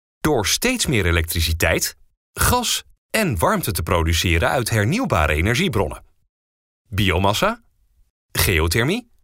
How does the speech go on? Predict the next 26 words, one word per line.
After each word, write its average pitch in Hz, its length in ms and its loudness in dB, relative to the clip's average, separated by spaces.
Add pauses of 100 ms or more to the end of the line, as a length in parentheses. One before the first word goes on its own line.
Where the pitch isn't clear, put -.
(280)
water, 123 560 -2 (320)
wind - 460 -2 (320)
en 214 180 -2
zon. - 280 -4 (960)
De 175 120 0
subsidieregeling 160 920 -2
is - 160 -2
voor 92 200 0
heel 226 260 0
ondernemend 113 520 0
Nederland, 80 500 -2 (400)
van 110 160 0
het 82 200 -2
midden- 123 380 -2
en 78 140 -2
kleinbedrijf 101 760 -2
tot - 220 -2
grote 92 460 0
bedrijven, 117 680 0
instellingen 131 680 -2 (140)
en 190 180 0
non-profitorganisaties. 95 1300 0 (960)
Hoe 294 160 4
de 220 100 -2
subsidieregeling 107 840 0
werkt, - 360 -2